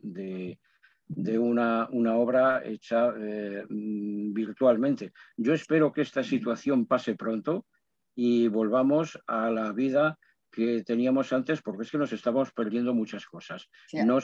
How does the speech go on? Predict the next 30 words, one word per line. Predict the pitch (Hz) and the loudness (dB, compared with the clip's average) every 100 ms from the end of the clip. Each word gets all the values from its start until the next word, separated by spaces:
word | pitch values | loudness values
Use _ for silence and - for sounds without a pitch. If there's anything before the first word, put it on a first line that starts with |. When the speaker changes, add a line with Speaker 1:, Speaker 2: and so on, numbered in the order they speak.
| - | -2
Speaker 1:
no | 113 117 | 4 8
solamente, | 107 - 107 104 107 - 107 - | 10 8 6 0 -4 -2 -4 -4
no | 117 117 113 120 143 | -6 -6 -4 0 2
solamente | 139 131 135 127 | 2 2 2 2
una | 135 131 | 0 0
obra | 123 | 0
de | 120 117 | -2 -2
teatro | 131 123 135 147 - - - | -4 -2 0 -2 -4 -20 -8
como | - 113 123 | -2 0 0
es | |
debido, | 113 104 101 92 104 | 0 -2 -4 -6 -10
son | - 131 127 113 | -6 -2 0 0
muchas | 123 110 90 | 0 -4 -8
las | 90 - | -10 -12
cosas | - - - - | -16 -14 -16 -18
que | - | -18
se | 185 | -8
están | - 208 | -6 -4
Speaker 2:
Sí, | |
Speaker 1:
perdiendo. | - - 110 - | -4 -4 -4 -6
Speaker 2:
aquello | - 208 320 | -6 -6 0
que, | - - - - - - - - - - | 6 8 8 6 6 8 8 8 4 -2
aquello | - - 131 151 | -14 -8 -6 0
Speaker 1:
Sí. | 135 | 0
Speaker 2:
que | 113 | 2
de | 101 | 0
alguna | 104 113 | 0 0
manera | 139 113 107 127 | 0 0 0 2
Stanislavski | 139 113 98 92 101 117 - 117 | 0 -2 -4 2 2 2 -2 -4
también | 92 82 82 | -4 -4 -12